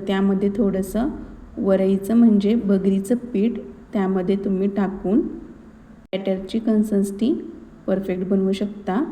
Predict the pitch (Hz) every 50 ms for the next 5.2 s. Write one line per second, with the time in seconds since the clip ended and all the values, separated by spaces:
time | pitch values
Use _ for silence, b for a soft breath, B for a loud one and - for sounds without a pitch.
0 | - - - - - 196 196 - - 185 180 180 - - 190 208 233 - - -
1 | 202 - - 180 175 175 185 262 - - - - - - - - - - - -
2 | - - - - - - - _ _ - - - 220 208 202 202 214 202 208 220
3 | 214 214 214 226 233 - 233 208 202 185 196 196 190 196 190 185 190 202 202 208
4 | 214 202 220 - 220 214 220 208 190 180 185 240 - - - - - - - -
5 | 233 240 -